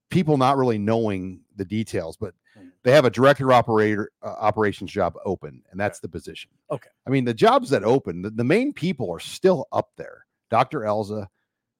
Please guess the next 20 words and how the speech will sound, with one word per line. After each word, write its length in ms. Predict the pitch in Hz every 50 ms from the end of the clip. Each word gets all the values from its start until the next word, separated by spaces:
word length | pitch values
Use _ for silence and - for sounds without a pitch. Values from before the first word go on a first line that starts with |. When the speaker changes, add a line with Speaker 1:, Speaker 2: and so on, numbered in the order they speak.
| _ _ _ _ _ _ _ _ _ _ _ _ _
Speaker 1:
Sean 320 | - - - 117 117 127 117
Padden, 460 | 107 117 107 98 95 92 92 90 82 -
Vince 220 | 98 107 98 -
Ginta. 380 | _ - 82 76 - - - _ _
Speaker 2:
That's 300 | - 143 147 151 - -
the 80 | - -
key. 220 | _ - - 107
Speaker 1:
That's 200 | 107 151 160 -
the 120 | - 180 151
trio 600 | - - - 180 190 180 165 156 147 139 131 127
of 80 | 87 101
Speaker 2:
That's 400 | 113 131 160 165 165 - - -
the 140 | _ 147 -
key. 180 | - - -
Speaker 1:
those 160 | 160 185 165
are 80 | 185 175
the 100 | 156 135
three 360 | 113 - - 175 190 190 180
kinda 260 | 139 - 160 151 123
main 680 | 107 107 117 127 135 139 139 135 131 127 120 117 110